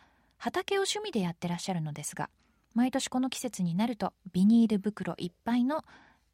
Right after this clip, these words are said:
生栗やプルーンなどを大量にいただくことがあります。特に茹でたての栗の美味しさは感動。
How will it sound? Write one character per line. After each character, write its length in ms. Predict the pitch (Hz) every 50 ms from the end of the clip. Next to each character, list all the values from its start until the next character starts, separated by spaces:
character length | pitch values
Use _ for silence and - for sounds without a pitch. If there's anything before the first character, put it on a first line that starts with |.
| _ -
生 400 | 165 170 170 185 214 262 285 214
栗 340 | 202 214 208 190 170 156
や 280 | 156 180 202 196 175 - - _ - - - - - _
プ 140 | - - 208 247
ル 60 | 339
ー 200 | 392 403 370 269
ン 140 | 190 156 - - _ _ _
な 140 | - 196 220
ど 120 | 220 202 165
を 240 | 170 226 254 - - - - - _ _
大 260 | - - 185 226 254
量 220 | 240 254 262 262 262
に 160 | 269 277 285
い 40 | 269
た 100 | 294 285
だ 120 | 294 294
く 120 | - -
こ 120 | - - 302
と 100 | - 330
が 140 | 349 320 240
あ 80 | 196
り 100 | 175 170
ま 160 | 160 151 151
す。 240 | - - - - - _ _ - - _ _
特 200 | - 320 - 277
に 180 | 233 202 175
茹 140 | 147 156 175
で 140 | 175 233 254
た 160 | - 277 269
て 100 | - 269
の 100 | 262 269
栗 220 | - - 269 262 262
の 120 | 254 254
美 40 | 254
味 60 | 247
し 40 | -
さ 140 | - - 240
は 120 | 233 226
感 320 | 214 - - 196 208 226 226
動。 240 | 214 214 208 -